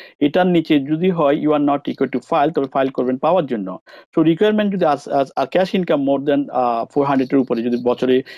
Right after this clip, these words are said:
income করে থাকেন, তাহলে you are required to file। So আপনার যদি filing requirement না থাকে, আপনার, আমরা বলেছি অনেকবার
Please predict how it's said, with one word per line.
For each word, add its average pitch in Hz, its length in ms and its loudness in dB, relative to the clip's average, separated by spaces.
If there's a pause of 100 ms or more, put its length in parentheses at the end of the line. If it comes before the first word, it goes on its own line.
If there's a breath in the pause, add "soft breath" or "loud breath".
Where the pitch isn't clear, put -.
(120 loud breath)
income 113 260 0
করে 117 180 0
থাকেন, 208 280 0
তাহলে 127 280 0
you 123 120 0
are 113 120 2
required - 380 -6
to - 80 -16
file। 170 280 0 (380 loud breath)
So 160 60 2
আপনার 151 300 -2
যদি 180 180 -6
filing 175 400 -2
requirement 160 480 -2
না 139 160 -2
থাকে, 175 480 0 (280 loud breath)
আপনার, 139 340 0
আমরা 139 200 2
বলেছি 165 400 0
অনেকবার 151 580 0